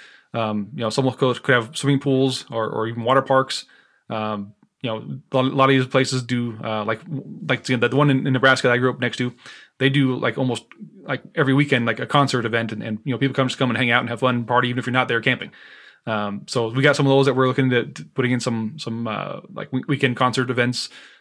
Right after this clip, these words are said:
uh, or even just, you know, summer events, whatever it may be. Um, if there's water features like a river, lake,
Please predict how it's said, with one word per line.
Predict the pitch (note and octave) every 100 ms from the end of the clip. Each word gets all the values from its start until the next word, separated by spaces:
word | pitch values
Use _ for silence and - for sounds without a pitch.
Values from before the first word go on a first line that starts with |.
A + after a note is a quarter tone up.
| _
uh, | A2+ G#2
or | C3
even | B2
just, | -
you | A2+
know, | G2
summer | C3 B2
events, | A#2 A#2 A2+
whatever | A#2+ A#2+
it |
may | A2+ A2+
be. | - - - - - - _ _ -
Um, | C3+ B2+ B2 -
if | C3+
there's | C#3 A#2+ - - - -
water | F#3 C#3 C#3+
features | D3+ D#3 C3+
like | A#2
a | A#2 A2+
river, | B2+ C3+ C3+
lake, | B2 B2+ C3